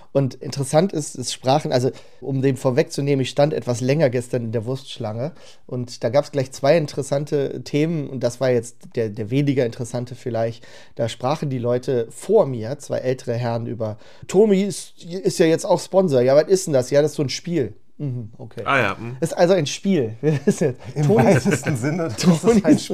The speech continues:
Speaker 3: Spiel,
Speaker 1: ein
Speaker 3: ja.
Speaker 1: Spiel. Ja, was ist es eigentlich? Toys to Life nennt man das, glaub ich, ja? Weil es ja eigentlich eine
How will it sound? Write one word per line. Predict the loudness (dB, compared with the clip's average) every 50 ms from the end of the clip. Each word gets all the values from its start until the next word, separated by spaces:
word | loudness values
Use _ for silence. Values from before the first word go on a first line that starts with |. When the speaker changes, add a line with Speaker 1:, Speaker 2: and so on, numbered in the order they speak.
| 0 0 2
Speaker 3:
Spiel, | 2
Speaker 1:
ein | 2 2 2
Speaker 3:
ja. | 0
Speaker 1:
Spiel. | -4 -6 -4 -2 2 2 2 2 0 -4 -16 -20 -20 -20 -20 -20 -20 -20 -10 -2
Ja, | 2 4 4 4 2
was | 0 0 0 0
ist | -2 -4 -4
es | -6 -6
eigentlich? | -4 0 2 2 2 2 0 -2 -4 -8 -14
Toys | -8 -4 -2 -2 -2 -4 -6 -10
to | -10 -8
Life | -6 -2 -2 -2 -2 -2 -6 -8
nennt | -12 -12 -12 -12
man | -12 -12
das, | -12 -12 -14
glaub | -12 -10 -10 -10 -10 -14 -16
ich, | -18 -16 -14
ja? | -10 -10 -10 -8 -6
Weil | -6 -4 -4
es | -4 -6 -6 -6
ja | -6 -6 -4
eigentlich | -6 -6 -8 -8 -8 -8 -8
eine | -8 -8 -10 -10 -12